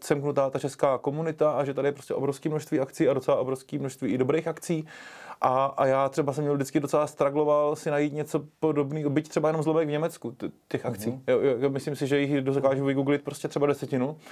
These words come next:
Speaker 1: na mnohem větším trhu. A, a podobný to bude možná s kvalitou. Eh, docela asi výjimkou bude Angli-, Anglie, kde si myslím, že těch akcí je i komunitních a barcampového typu taky poměrně slušný počet, ale taky bych si tipl, že spíš míň než u nás vůči
Speaker 2: Mhm.
Speaker 1: obyvatelům potom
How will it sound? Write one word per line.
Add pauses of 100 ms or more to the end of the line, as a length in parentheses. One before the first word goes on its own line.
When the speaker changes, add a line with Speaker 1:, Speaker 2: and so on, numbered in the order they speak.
(240)
Speaker 1:
na
mnohem
větším
trhu. (680)
A,
a
podobný
to
bude
možná
s
kvalitou. (380)
Eh, (680)
docela
asi
výjimkou
bude
Angli-, (120)
Anglie,
kde
si
myslím,
že
těch
akcí
je
i
komunitních
a
barcampového
typu
taky (220)
poměrně
slušný (100)
počet,
ale
taky
bych
si
tipl,
že
spíš
míň
než
u
nás
vůči
Speaker 2:
Mhm.
Speaker 1:
obyvatelům
potom